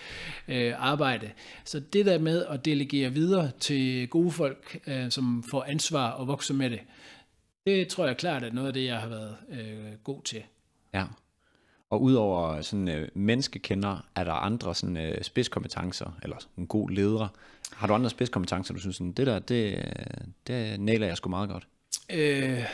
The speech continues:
Speaker 1: jamen, jeg tror også, at, øh, at jeg er en okay sælger, øh, i forhold til at have dialogen med kunderne, øhm,
Speaker 2: Mm.
Speaker 1: og i forhold til at, øh, forstå kundernes, øh, forretning og deres behov tilstrækkeligt godt til at kunne omsætte det til en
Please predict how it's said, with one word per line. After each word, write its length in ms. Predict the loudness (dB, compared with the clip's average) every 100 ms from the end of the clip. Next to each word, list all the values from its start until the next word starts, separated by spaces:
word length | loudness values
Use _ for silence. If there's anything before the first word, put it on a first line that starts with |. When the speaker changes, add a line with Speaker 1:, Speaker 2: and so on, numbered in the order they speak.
| -8
Speaker 1:
jamen, 160 | -8 -6
jeg 100 | -6
tror 260 | 2 6 6
også, 200 | 6 4
at, 180 | 2 0
øh, 340 | 0 0 -2 -4
at 100 | -2
jeg 80 | -2
er 40 |
en 100 | 0
okay 240 | 0 2
sælger, 420 | 2 2 4 4 2 -2
øh, 500 | -2 -2 -2 -4 -6 -6
i 100 | -6
forhold 340 | 0 0 0
til 140 | 0 0
at 100 | 0
have 200 | -2 -4
dialogen 480 | -4 0 0 0 -4
med 80 | -6
kunderne, 440 | -4 -2 -2 -6 -12 -12
øhm, 300 | -8 0 2 2
Speaker 2:
Mm. 100 | -2
Speaker 1:
og 160 | -6
i 20 |
forhold 280 | -6 -2 -2
til 240 | -2 -4 -2
at, 480 | -4 -4 -6 -8 -8
øh, 260 | -8 -8
forstå 380 | -8 -6 2 2
kundernes, 680 | 2 2 2 2 0 -2 -4
øh, 180 | -4 -4
forretning 720 | -6 -4 -4 -4 -4 -4 -6
og 120 | -6
deres 240 | -4 -4
behov 560 | -2 -4 -2 0 -2 -4 -20 -20 -20 _ -8
tilstrækkeligt 520 | -8 -2 -2 0 -2
godt 180 | -2 0
til 160 | -2
at 60 | -2
kunne 180 | -6 -10 -14 -6
omsætte 480 | -2 0 0 -2 -4
det 80 | -6
til 240 | -4 -4 -4
en 300 | -2 -2